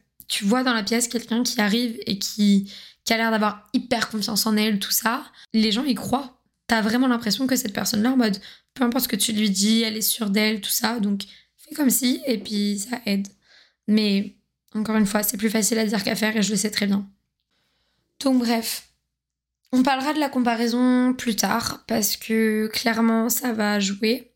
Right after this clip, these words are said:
Mais entoure-toi des personnes, euh, qui peuvent t'aider. Entoure-toi de personnes qui sont bienveillantes, qui te complimentent, qui te soutiennent.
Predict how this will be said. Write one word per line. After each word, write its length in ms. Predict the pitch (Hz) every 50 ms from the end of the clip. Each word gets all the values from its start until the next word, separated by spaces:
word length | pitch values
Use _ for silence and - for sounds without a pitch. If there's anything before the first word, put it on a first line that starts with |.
| - -
Mais 380 | 226 226 220 220 214 214 233 - - - - _ _ _ _ _ _ _ -
entoure-toi 500 | - 233 240 233 240 220 - - 277 269
des 140 | 247 269 254
personnes, 500 | 247 233 226 226 - - 240 233 233 233
euh, 400 | 226 220 214 214 220 220 226 240 254 - _ -
qui 180 | - - 240
peuvent 260 | 226 - 233 240 240 -
t'aider. 420 | 240 226 202 220 214 254 - - -
Entoure-toi 460 | - - 226 226 233 - - 254 240
de 100 | 233 233
personnes 340 | 226 247 240 - - 233 233
qui 80 | 233 -
sont 160 | - 254 226
bienveillantes, 640 | 220 220 220 220 226 220 226 226 220 226 233 233 -
qui 140 | - - 226
te 80 | - -
complimentent, 640 | - 226 214 214 214 233 220 220 220 226 233 -
qui 200 | - - - 233
te 60 | - -
soutiennent. 680 | - 233 196 - - - 226 226 233 240 247 262 254